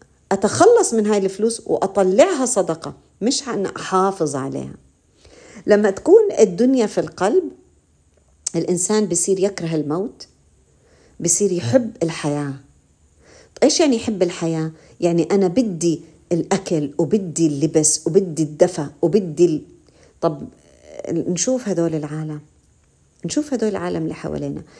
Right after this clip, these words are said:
إحنا الصراحة شو وصفنا الرسول صلى الله عليه وسلم؟ قال: "لا يضرهم من خذلهم".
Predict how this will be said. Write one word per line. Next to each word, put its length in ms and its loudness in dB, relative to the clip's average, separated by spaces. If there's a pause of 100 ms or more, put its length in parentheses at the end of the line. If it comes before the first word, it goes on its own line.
(320)
إحنا 220 2
الصراحة 600 -2 (200)
شو 200 2
وصفنا 360 0
الرسول 240 -6
صلى 140 -8
الله 120 -6
عليه 100 -6
وسلم؟ 140 -4 (100)
قال: 320 0 (280)
"لا 320 4
يضرهم 760 0 (220)
من 260 -2
خذلهم". 680 -6